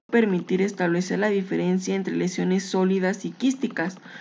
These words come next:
o lesiones ocultas en mamas que son muy densas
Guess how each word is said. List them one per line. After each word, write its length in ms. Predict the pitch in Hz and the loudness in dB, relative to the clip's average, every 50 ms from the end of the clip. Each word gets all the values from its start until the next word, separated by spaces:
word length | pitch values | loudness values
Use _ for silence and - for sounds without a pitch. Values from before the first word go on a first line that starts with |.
| - - - - | -18 -20 -10 -4
o 100 | - 294 | 0 2
lesiones 600 | 302 311 302 311 - 247 247 233 226 240 247 247 | 2 2 2 2 2 4 6 6 8 6 6 4
ocultas 640 | 202 202 - - 208 208 202 202 - 190 208 226 - | 2 -2 -2 2 4 4 4 4 4 0 -2 0 0
en 140 | 190 170 170 | 0 0 2
mamas 340 | 175 180 185 190 196 208 202 | 2 2 2 2 0 0 -2
que 140 | - 185 185 | -6 -8 -6
son 220 | 185 175 175 180 | -4 -2 0 2
muy 260 | 185 185 190 190 185 | 2 2 2 2 2
densas 640 | 180 - - 190 214 233 233 - 185 185 - - | 0 0 0 2 4 4 2 2 0 -2 -4 -6